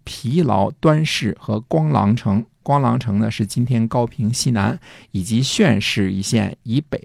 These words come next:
的地区，所以韩赵魏之间在上党盆地的争夺异常激烈。后来魏国夺取了赵国的疲劳、宣氏，打通了东西国土的通道。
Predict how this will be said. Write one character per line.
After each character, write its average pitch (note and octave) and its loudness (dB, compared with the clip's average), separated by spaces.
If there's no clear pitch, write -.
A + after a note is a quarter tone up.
的 D#2+ -8
地 F#2+ -4
区， - -6
所 - 2
以 C#3 4
韩 A#2+ 4
赵 E3 2
魏 B2+ 2
之 A2 0
间 A2+ 0
在 A2 0
上 B2+ 2
党 G2 -2
盆 G#2 2
地 B2 0
的 G2+ -4
争 A#2 0
夺 F#2 -4
异 A2+ 0
常 F#2+ -8
激 A2 -6
烈。 G2+ -2
后 - 6
来 C3+ 10
魏 D3+ 8
国 G#2+ 2
夺 A#2 4
取 B2+ -2
了 F#2 0
赵 G#2+ 2
国 G2 -2
的 G2+ 0
疲 - -4
劳、 G2+ 2
宣 - 0
氏， - -6
打 G2 0
通 A2+ 0
了 F#2+ 0
东 D#3 2
西 C#3 0
国 F#2 -2
土 G2 -8
的 F#2+ -12
通 G#2+ 0
道。 G2+ 0